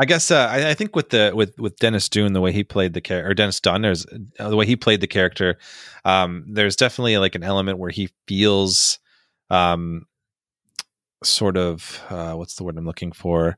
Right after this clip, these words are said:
Um, reserved at first. Like, you, you almost don't expect him to be a fighter, but then, like, he kinda just, he, like,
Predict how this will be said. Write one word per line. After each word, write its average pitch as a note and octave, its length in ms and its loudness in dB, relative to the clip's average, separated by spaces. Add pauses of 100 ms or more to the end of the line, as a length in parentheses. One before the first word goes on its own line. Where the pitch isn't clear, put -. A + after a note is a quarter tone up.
(480)
Um, F#2 400 2
reserved G#2 680 0 (140)
at C#3 140 0
first. E3 260 2
Like, G#2 160 0
you, G2+ 260 -4
you A2+ 120 0
almost G#2+ 300 0
don't G2+ 200 2
expect - 500 -4
him C3 180 -2
to C3+ 120 -2
be C3 140 2
a B2+ 60 4
fighter, C3 420 2
but A2+ 140 -2
then, G2 160 0
like, F#2 180 0
he F#2 140 -2
kinda F2+ 200 0
just, F2 280 0 (140)
he, F2 360 -14
like, F2+ 140 -10